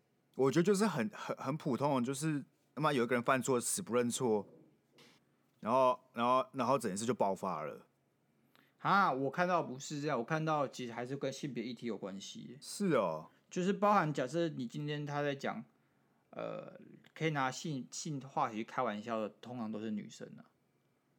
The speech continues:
Speaker 2: 男生比较这种，像我们这种异男很难被性别意识的玩笑伤到吧？
Speaker 1: 我很容易受伤欸。<laughs> 欸，为什么不行？为什么不行？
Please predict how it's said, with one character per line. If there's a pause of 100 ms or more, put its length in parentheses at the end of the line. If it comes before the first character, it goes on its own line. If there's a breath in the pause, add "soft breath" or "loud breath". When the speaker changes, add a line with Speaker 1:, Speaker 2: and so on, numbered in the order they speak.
Speaker 2:
男
生
比
较
这
种，
像
我
们
这
种 (220)
异
男
很
难
被
性
别
意
识
的
玩
笑
伤
到
吧？ (1500)
Speaker 1:
我
很
容
易
受
伤
欸。 (3000 loud breath)
<laughs>
欸，
为
什
么
不
行？
为
什
么
不
行？